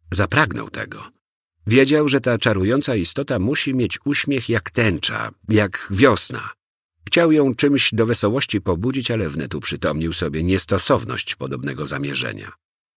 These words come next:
Czyż mogłaby się w tej strasznej dla siebie chwili śmiać swobodnie i naturalnie?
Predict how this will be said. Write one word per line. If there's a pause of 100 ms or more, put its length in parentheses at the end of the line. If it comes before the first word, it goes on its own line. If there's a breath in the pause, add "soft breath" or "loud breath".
(340)
Czyż
mogłaby
się
w
tej
strasznej
dla
siebie
chwili
śmiać
swobodnie
i
naturalnie?